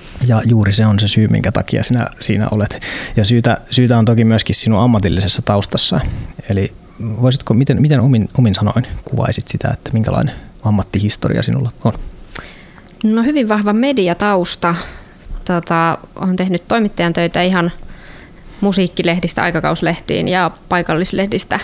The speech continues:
Speaker 2: Helsingin Sanomiin, ja pisin työsuhteeni on ollut tähän mennessä Hesarilla kuutisen vuotta, ja
Speaker 1: Hmm.
Speaker 2: siellä tein töitä uutistoimittajana, ulkomaantoimittajana, uutispäällikkönä, sometuottajana. Käytännössä kaikki roolit paitsi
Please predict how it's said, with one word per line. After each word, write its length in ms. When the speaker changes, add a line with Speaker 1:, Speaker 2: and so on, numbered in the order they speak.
Speaker 2:
Helsingin 380
Sanomiin, 500
ja 220
pisin 420
työsuhteeni 720
on 120
ollut 240
tähän 200
mennessä 300
Hesarilla 520
kuutisen 480
vuotta, 380
ja 140
Speaker 1:
Hmm. 160
Speaker 2:
siellä 420
tein 440
töitä 340
uutistoimittajana, 1200
ulkomaantoimittajana, 1080
uutispäällikkönä, 1120
sometuottajana. 920
Käytännössä 480
kaikki 320
roolit 440
paitsi 440